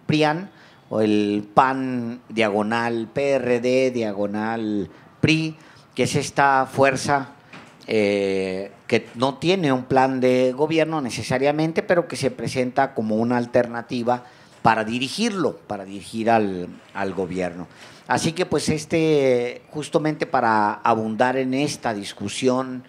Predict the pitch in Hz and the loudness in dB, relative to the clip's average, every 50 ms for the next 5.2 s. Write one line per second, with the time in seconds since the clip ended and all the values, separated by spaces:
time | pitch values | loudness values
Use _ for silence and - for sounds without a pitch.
0 | - - - - - - - _ - 101 101 98 95 98 95 - - 151 151 143 | -20 -20 -20 -20 -20 -20 -20 _ -4 0 0 2 2 0 -2 2 2 4 4 4
1 | 139 143 135 - - 143 135 127 117 107 - - 135 120 107 - 123 110 123 123 | 0 -6 -8 -4 -2 -2 0 0 -2 -6 -4 -4 -4 -4 -2 -4 -4 -2 -2 -2
2 | 120 120 113 - - 120 117 120 120 120 123 127 127 123 - - 110 98 - - | -2 -2 -2 -2 -2 0 0 0 0 0 -2 -4 -4 -4 -6 -8 -8 -8 -8 -4
3 | - 104 98 98 113 127 131 127 120 110 - - 92 92 92 87 - - 113 113 | -2 -2 -2 -2 0 0 0 0 -2 -6 -6 -8 -6 -6 -8 -8 -4 0 0 2
4 | 113 117 110 113 117 110 98 92 90 90 - - - 95 - 107 104 104 - 113 | 2 0 -2 -8 -12 -12 -8 -8 -8 -8 -8 -10 -10 -8 -8 -8 -10 -6 -2 0
5 | 110 110 107 113 | 0 0 -2 -4